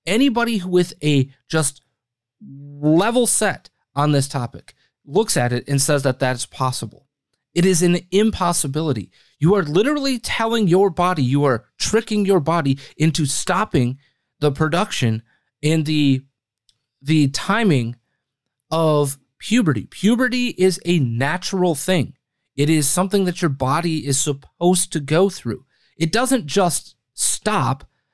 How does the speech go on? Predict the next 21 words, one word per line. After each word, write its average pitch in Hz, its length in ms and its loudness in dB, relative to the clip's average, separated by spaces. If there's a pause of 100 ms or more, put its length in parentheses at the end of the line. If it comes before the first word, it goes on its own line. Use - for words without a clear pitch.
(160)
and 185 180 2
then 190 160 2
continue 196 920 0
down 180 280 2
its 170 200 -2
own 165 260 2
path. - 540 -8 (480)
That's 220 180 0
not 208 280 2
how 185 240 0
this 175 260 0
works. 156 600 -4 (460)
Biologically, 147 1040 -2 (200)
cell 190 640 0 (240)
level 170 540 -2 (240)
biology. 139 640 0 (320)
No, 131 680 0 (440)
not 120 240 -2
how 180 160 2
it 170 100 0
works 180 320 -2